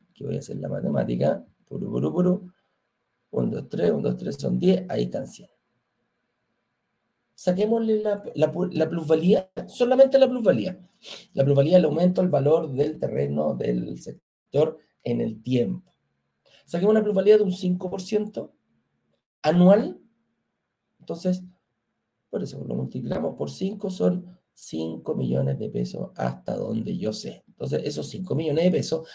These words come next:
anuales de patrimonio, ojo, de patrimonio, dividámoslo en doce, po. Dividamos en, en mensual, saquémoslo mensual. ¡Upa! Cuatrocientos dieciséis mil pesos.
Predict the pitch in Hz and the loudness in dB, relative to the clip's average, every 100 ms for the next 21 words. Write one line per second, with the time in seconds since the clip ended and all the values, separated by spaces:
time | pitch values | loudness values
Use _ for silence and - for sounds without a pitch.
0 | - - 151 151 123 113 - 107 107 - | -14 -2 2 4 4 0 -6 -4 0 6
1 | 147 185 233 240 240 160 - - - 151 | 6 6 4 4 6 4 2 -4 4 6
2 | 147 - 90 _ _ _ _ - 92 90 | 6 2 -12 _ _ _ _ -10 -8 -4
3 | 113 120 202 196 113 117 175 - - _ | -4 -2 -2 0 0 2 2 0 -10 _
4 | _ _ _ _ _ _ _ _ 139 175 | _ _ _ _ _ _ _ _ -6 0
5 | 180 220 233 220 220 - - - - _ | 2 2 2 2 0 -2 -8 -10 -14 _
6 | _ _ _ _ _ _ _ _ _ - | _ _ _ _ _ _ _ _ _ -10
7 | 127 135 151 180 190 190 196 196 185 185 | -6 -4 -2 -2 -2 -2 -4 -2 2 4
8 | 185 185 226 311 - - 135 156 165 170 | 4 2 -2 -2 -10 -10 -6 -4 -4 -6
9 | 175 - - - _ _ _ _ _ _ | -6 -6 -8 -12 _ _ _ _ _ _
10 | _ _ _ _ - 233 220 131 - _ | _ _ _ _ -6 2 2 2 -8 _
11 | _ _ _ _ _ _ _ _ _ _ | _ _ _ _ _ _ _ _ _ _
12 | _ _ 156 160 160 - 214 214 185 175 | _ _ 2 2 0 0 0 2 -2 -2
13 | - - - - - 90 90 - - - | -4 -2 -2 -4 -4 0 0 -2 -12 -12
14 | - - | -14 -18